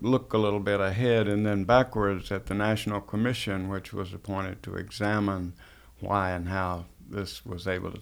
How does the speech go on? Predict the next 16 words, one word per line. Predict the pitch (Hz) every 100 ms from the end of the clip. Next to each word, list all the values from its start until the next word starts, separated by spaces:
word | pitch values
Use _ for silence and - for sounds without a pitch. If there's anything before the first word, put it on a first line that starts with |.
| -
take | 98 -
place. | 110 110 98 - -
And, | 98
uh, | 95 87
the | 104
major | 107 107 98 95
conclusions | 101 90 - 180 226 156 101 92 101
of |
that | 92 90 -
commission | 95 87 - 117 127 104
were | 98 95 90
that, | 92 92 95 - - - - - -
one, | - 147 160 127 131
there | 123 101
had | 110 95
been | 110 104 104 98 95